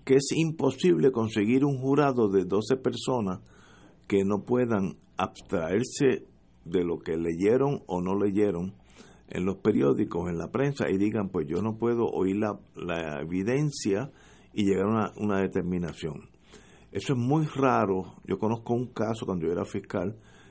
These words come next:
que fue enviado a Santa Cruz. Era una cosa espantosa, un asesinato espantoso. Y lo mandaron a Santa Cruz y salió igualmente culpable.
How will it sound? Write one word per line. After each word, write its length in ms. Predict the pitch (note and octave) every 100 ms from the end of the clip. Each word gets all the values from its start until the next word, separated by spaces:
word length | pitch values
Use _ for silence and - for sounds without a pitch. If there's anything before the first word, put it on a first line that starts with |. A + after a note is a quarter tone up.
| - _
que 140 | D#2+
fue 260 | D#2 F2+ F#2+
enviado 720 | G#2+ G2+ F2 F2 E2 F#2+ F2+
a 160 | E2 D2+
Santa 400 | - F2+ D#2+ E2+
Cruz. 260 | E2+ A2 A2 - - - _ -
Era 100 | F#2+
una 180 | G#2 F#2+
cosa 400 | - - F2+ F2
espantosa, 580 | - E2 D2+ - -
un 140 | F2 F#2
asesinato 640 | F#2 F#2+ G2+ F#2 F#2 F#2+
espantoso. 640 | - E2+ D#2+ B2 A2 F#2 - - - -
Y 160 | -
lo 140 | G#2 G2+
mandaron 420 | F#2+ F#2+ G2+ A#2
a 40 | B2
Santa 300 | B2+ A2+ A#2
Cruz 200 | A#2 B2+
y 20 |
salió 220 | A2 F#2
igualmente 460 | G2 F#2+ F#2+ F#2+ F#2+
culpable. 520 | G2 - D3 G2 D2